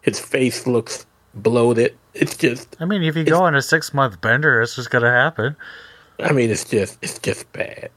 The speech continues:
Speaker 1: Uh, uh, it's just bad. <laughs>
Speaker 2: Yeah, yeah, I didn't like the art very much, especially since I really did like the Raphael art. So,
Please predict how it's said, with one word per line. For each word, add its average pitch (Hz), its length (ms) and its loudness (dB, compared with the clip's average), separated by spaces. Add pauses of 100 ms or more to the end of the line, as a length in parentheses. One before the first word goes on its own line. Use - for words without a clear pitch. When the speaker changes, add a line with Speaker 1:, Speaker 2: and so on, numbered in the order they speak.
(140)
Speaker 1:
Uh, 143 200 -2 (180)
uh, 135 180 2
it's - 160 -10
just - 420 -12 (180)
bad. - 440 -8 (540)
<laughs> - 760 -6 (420)
Speaker 2:
Yeah, 139 180 2 (300)
yeah, 131 140 2 (140)
I 139 100 -2
didn't 135 200 -2
like 123 160 0
the 120 120 2
art 113 140 2
very 113 160 4
much, 113 240 -2
especially 123 460 0 (100)
since 123 220 -2
I 131 120 4
really 117 300 0
did 113 240 2
like 92 200 -2
the 98 80 -8
Raphael 87 440 -8
art. - 160 -14 (240)
So, 80 220 -16